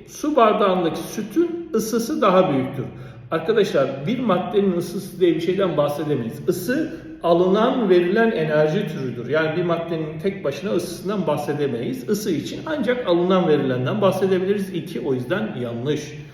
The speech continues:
Üç, her ikisine de iki yüz yıl ısı verirse çay bardağındaki sütün sıcaklığı daha yüksek olur. Şöyle bakalım arkadaşlar. Neydi bizim? Kel macitimiz vardı değil mi arkadaşlar?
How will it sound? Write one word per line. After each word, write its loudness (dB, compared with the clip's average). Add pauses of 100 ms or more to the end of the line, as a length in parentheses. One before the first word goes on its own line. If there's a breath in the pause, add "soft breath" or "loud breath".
(440 loud breath)
Üç, -2 (120)
her 2
ikisine 0
de -4
iki -2
yüz 0
yıl 0
ısı -6
verirse 2 (300 loud breath)
çay 2
bardağındaki 2
sütün -4
sıcaklığı 0
daha 2
yüksek -2
olur. -10
Şöyle -4
bakalım -6 (120)
arkadaşlar. -6 (520 loud breath)
Neydi -2
bizim? -2
Kel 4
macitimiz 0
vardı -2 (120)
değil -8
mi -6
arkadaşlar? -10